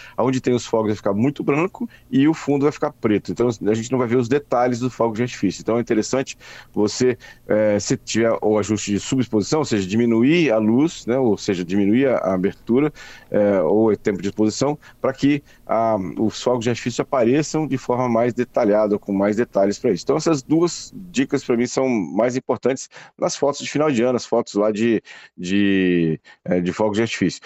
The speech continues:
É interessante não ligar o flash, né? Muitas pessoas, "Ah, vou ligar o flash aqui pra melhorar." O flash não vai chegar até lá, né? O flash, ele tem um alcance, principalmente de celular, distâncias muito curtas, tipo um metro e meio, dois metros no máximo. Então também não vai adiantar você usar,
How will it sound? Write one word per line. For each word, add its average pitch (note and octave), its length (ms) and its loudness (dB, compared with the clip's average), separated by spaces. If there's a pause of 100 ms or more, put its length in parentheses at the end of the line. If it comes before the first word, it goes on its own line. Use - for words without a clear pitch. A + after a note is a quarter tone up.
(160)
É D3 100 2
interessante C#3+ 640 0
não C#3 360 2
ligar D#3 280 2
o D#3+ 80 0
flash, A#2+ 380 0
né? A2 100 0
Muitas B2 220 0
pessoas, B2 260 -2
"Ah, D3+ 160 2
vou C#3 120 2
ligar D3 220 2
o D#3 60 -2
flash - 360 0
aqui C3 160 -4
pra C3 120 -2
melhorar." B2 460 2 (200)
O A#2+ 60 -10
flash D#3 300 0
não E3+ 160 0
vai E3+ 120 2
chegar A2+ 340 0
até G2+ 180 0
lá, E2+ 220 0
né? F#2+ 120 -2 (160)
O F2+ 80 -4
flash, B2+ 300 0
ele C3+ 100 -4
tem C3+ 140 0
um B2+ 80 0
alcance, A#2 340 -2
principalmente C#3+ 320 -2
de - 60 -14
celular, C3 480 0 (360)
distâncias C3 400 -2
muito D#3 240 2
curtas, B2+ 440 0
tipo - 220 -6
um A2+ 120 2
metro A2+ 260 0
e G2+ 40 2
meio, A2 300 4
dois G2+ 200 2
metros G#2 320 -2
no B2+ 60 -2
máximo. G2 440 -2
Então G#2+ 180 -2
também A2 240 0
não A#2 120 0
vai G#2+ 180 2
adiantar A2 500 -2 (260)
você G#2+ 240 -2
usar, G#2+ 360 2